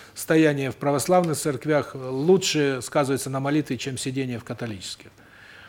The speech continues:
Можно ли молиться лежа? И еще, в Дивеево находится, как говорят, четвертый удел, последний, Пресвятой Богородицы. И есть канавка, по которой люди ходят и читают молитву Пресвятой Богородицы.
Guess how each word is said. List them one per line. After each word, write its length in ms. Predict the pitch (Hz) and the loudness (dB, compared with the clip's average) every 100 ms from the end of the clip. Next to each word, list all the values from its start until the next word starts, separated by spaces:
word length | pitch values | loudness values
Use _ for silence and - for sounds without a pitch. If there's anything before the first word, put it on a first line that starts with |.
| - - _ _ _ 120 | -20 -20 _ _ _ -6
Можно 300 | 156 170 165 | -2 0 0
ли 60 | |
молиться 380 | 151 151 135 147 | 2 2 2 0
лежа? 360 | 131 101 104 104 107 | -2 -4 -10 -16 -6
И 140 | 139 | 0
еще, 340 | 180 - 151 110 | 2 2 0 -2
в 100 | 110 | 0
Дивеево 440 | 151 190 180 151 | 4 6 6 4
находится, 480 | 139 - 156 135 139 | 0 2 0 0 -4
как 160 | 143 | -4
говорят, 420 | 135 143 147 156 151 - - - - | 0 2 2 2 -2 -14 -20 -20 -16
четвертый 580 | - 135 175 170 - 139 143 | -6 -2 2 2 2 0 2
удел, 360 | 143 113 110 - - _ | 2 0 -4 -14 -20 _
последний, 600 | - 123 147 147 120 107 98 | -8 -4 0 2 0 -4 -6
Пресвятой 540 | 120 - 131 120 156 | -8 -4 -4 0 0
Богородицы. 720 | 131 131 135 117 101 - 95 90 _ _ _ _ _ _ _ - - | 0 0 0 0 -4 -10 -12 -16 _ _ _ _ _ _ _ -20 -10
И 100 | 127 | -2
есть 260 | 139 175 - | 4 4 2
канавка, 460 | 160 156 131 120 | 0 0 -2 -4
по 120 | 107 | -8
которой 300 | 123 127 151 | -8 -2 0
люди 200 | 147 139 | 2 0
ходят 380 | 131 175 147 135 | 0 2 2 -2
и 60 | 113 | -6
читают 360 | - 156 147 | -4 0 0
молитву 340 | 135 143 156 131 | 0 0 0 -2
Пресвятой 460 | 127 - 127 151 | -6 -8 -4 -2
Богородицы. 720 | 131 135 135 135 107 98 - | -2 -2 0 0 -2 -10 -14